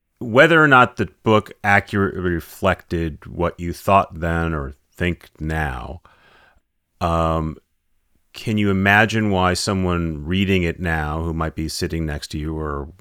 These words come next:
working with you remotely or whatever it is might go, "Oh, I don't feel great about working with this guy who wrote that stuff." Not whether or not you believed it or not, or whether it was purple and to Hunter S. Thompson,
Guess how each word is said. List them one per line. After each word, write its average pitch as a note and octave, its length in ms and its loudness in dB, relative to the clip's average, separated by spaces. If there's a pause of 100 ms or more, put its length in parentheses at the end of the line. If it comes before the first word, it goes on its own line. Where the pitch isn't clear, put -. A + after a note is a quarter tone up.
(120)
working D2+ 340 -6
with D2 180 -8
you D2+ 100 -6
remotely D2 480 -6
or D#2 120 -6
whatever D2 340 -4
it C2+ 80 -8
is C2+ 240 -10
might D2 160 -8
go, D2 200 -8
"Oh, G2 140 -4
I F#2 100 2
don't C3 240 -2
feel F2+ 300 -4
great E2 360 -4
about D2+ 260 -6
working D2+ 480 -6
with C#2+ 300 -12
this D2 260 -10
guy D2 320 -8
who F#2 300 -6
wrote - 300 -2
that C#2+ 200 -8
stuff." - 300 -14
Not C#3 180 -2
whether A#2 220 -2
or G2 40 0
not F2+ 200 0
you D#2+ 80 -8
believed D#2 360 -8
it D2+ 100 -8
or D2+ 80 -6
not, D2 260 -6
or D2 40 -10
whether C#2+ 260 -10
it C2+ 80 -10
was - 180 -12
purple C#2+ 440 -10
and C2 220 -12
to D#2 160 -12
Hunter D2 220 -8
S. C2 140 -12
Thompson, C#2+ 420 -14